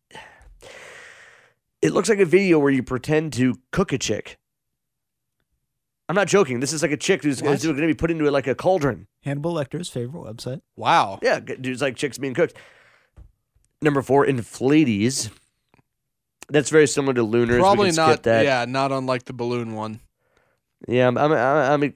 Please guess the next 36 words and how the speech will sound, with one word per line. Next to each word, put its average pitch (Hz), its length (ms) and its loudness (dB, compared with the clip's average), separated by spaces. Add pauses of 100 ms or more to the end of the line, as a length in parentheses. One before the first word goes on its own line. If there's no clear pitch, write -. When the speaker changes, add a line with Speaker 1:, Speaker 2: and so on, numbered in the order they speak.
(100)
Speaker 1:
oh, 123 400 4
oh, 120 120 4
I 117 120 4
was 120 100 2
gonna 139 100 0
say 160 120 2
I'm, 143 140 0
I'm 151 100 0
becoming 156 280 0
disinterested 127 500 0
with 113 100 0
this, 107 120 -6
but 120 120 -4
then 127 100 -2
there's 113 180 -8
one 143 160 -2
more 127 220 4
that's 107 160 -2
good. 107 320 0 (1500)
Enemas. 123 1200 2 (1040)
Speaker 3:
What 156 160 0
number 139 260 -4
is 110 120 -8
that 117 120 -4
on 110 80 -10
the 110 80 -12
list? 107 400 -10
Speaker 1:
Number 110 220 2
one. 113 300 2 (840)
Speaker 3:
Of 113 160 -12
course. - 580 -10 (1200)
The 131 60 -8
crown 160 360 0
jewel. 139 480 0 (440)
Speaker 1:
It's, 131 360 2
um, 117 540 2